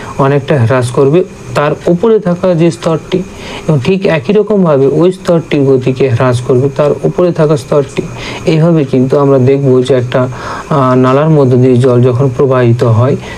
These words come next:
তখন কিন্তু ওপরের গতিবেগটা অনেকটা বেশি হয় উপরের তলে, যত নিচের দিকে যাবো গতিবেগটা কম হতে থাকবে, তাই এটাকে অভ্যন্তরীণ ঘর্ষণ আমরা বলে থাকি।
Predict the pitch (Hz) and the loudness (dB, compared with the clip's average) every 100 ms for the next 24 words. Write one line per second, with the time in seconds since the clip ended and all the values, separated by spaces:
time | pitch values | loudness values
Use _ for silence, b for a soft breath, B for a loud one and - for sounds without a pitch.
0 | - 135 113 147 - 123 120 160 196 B | -6 -2 0 0 2 0 2 0 -2 B
1 | B 147 139 175 175 160 135 123 123 123 | B 0 2 2 2 2 2 2 2 2
2 | 123 139 135 123 139 123 131 - 131 120 | 2 0 -2 0 0 2 0 0 2 2
3 | 123 127 120 131 117 - B B - 135 | 2 0 0 0 0 -2 B B -4 0
4 | 135 151 151 143 156 143 135 127 117 139 | 0 2 0 0 0 0 2 2 2 2
5 | 160 127 127 131 123 185 - 156 151 135 | 2 0 2 0 2 -2 -2 0 0 2
6 | 120 127 120 117 113 110 - - - - | 0 0 0 2 2 0 -4 -14 -16 -14
7 | B B B B B - 147 143 131 123 | B B B B B -4 0 2 0 0
8 | 170 143 120 117 160 170 185 185 135 - | 0 0 2 2 2 2 2 0 0 -2
9 | 123 - 175 185 143 131 156 139 120 113 | -2 0 -2 -2 0 0 2 2 2 2
10 | 117 107 | 0 0